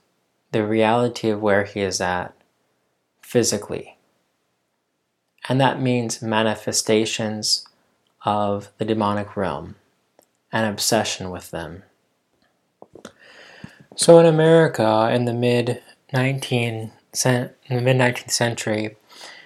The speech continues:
you have, um, this phenomena of spiritualism that begins to take, um, root and also snowballs into a, a much bigger movement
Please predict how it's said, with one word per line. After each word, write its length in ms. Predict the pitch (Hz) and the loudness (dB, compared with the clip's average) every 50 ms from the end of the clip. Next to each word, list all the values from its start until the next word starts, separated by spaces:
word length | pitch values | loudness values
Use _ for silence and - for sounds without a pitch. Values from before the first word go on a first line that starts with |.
| _ _ | _ _
you 140 | - 139 131 | 0 0 2
have, 600 | 123 131 135 131 127 127 127 127 123 123 - - 208 | 4 6 6 6 6 6 4 2 0 -2 -4 -8 -6
um, 600 | 151 120 117 113 113 110 110 113 113 113 113 - _ _ _ _ _ _ _ _ - | -2 0 0 0 0 0 -2 -4 -6 -8 -8 -10 _ _ _ _ _ _ _ _ -2
this 160 | 127 127 - | 0 0 2
phenomena 520 | - - 131 123 123 123 127 127 123 120 | 2 4 4 6 6 6 6 6 4 4
of 200 | 120 113 110 113 | 2 2 2 2
spiritualism 960 | - - - - 117 117 120 117 - 113 104 104 101 101 - - 101 101 101 101 101 - _ _ - | 0 0 2 4 2 2 2 0 -2 -2 0 0 2 2 0 -2 -2 -6 -6 -10 -14 -16 _ _ -4
that 180 | 127 120 110 110 | -2 -2 -2 -2
begins 460 | 120 113 110 117 113 113 117 113 - | -2 -2 0 0 0 0 -2 -2 -4
to 400 | - - 117 110 107 104 104 104 - _ - - _ _ _ _ _ - | -2 0 2 2 2 0 -2 -6 -12 _ -20 -20 _ _ _ _ _ -2
take, 520 | - 123 113 113 110 107 - - - - - - _ _ _ _ _ _ - | 2 2 4 4 2 0 -4 -8 -16 -16 -20 -20 _ _ _ _ _ _ -12
um, 460 | 117 113 107 107 104 101 101 104 101 | -8 -6 -4 -4 -4 -4 -6 -8 -10
root 680 | 113 147 117 110 117 127 127 113 107 104 - - - - _ _ _ _ _ _ _ _ _ _ _ _ _ _ _ - | -10 -8 -2 0 2 4 4 4 2 -2 -6 -10 -14 -16 _ _ _ _ _ _ _ _ _ _ _ _ _ _ _ 0
and 260 | 123 120 123 123 123 | 2 2 2 4 6
also 440 | - 131 151 147 - - 123 113 107 | 8 8 8 8 6 4 2 0 0
snowballs 840 | - - - 131 120 123 120 110 110 101 95 92 92 92 - - | 0 0 2 4 6 6 6 6 6 6 6 6 4 4 4 2
into 300 | 107 107 104 - - 110 | 2 0 -6 -4 -4 -2
a, 300 | 107 104 104 104 104 101 | -2 -2 -2 -4 -4 -4
a 40 | 101 | -4
much 380 | 107 110 113 117 - - 95 95 | -2 -2 -2 -2 -4 -8 -6 0
bigger 320 | 104 110 113 110 107 98 | 2 2 2 2 2 0
movement 800 | 92 98 101 104 104 101 - - 104 95 90 87 85 - - | 2 0 -2 -2 -2 -4 -8 -10 -8 -8 -8 -8 -10 -12 -14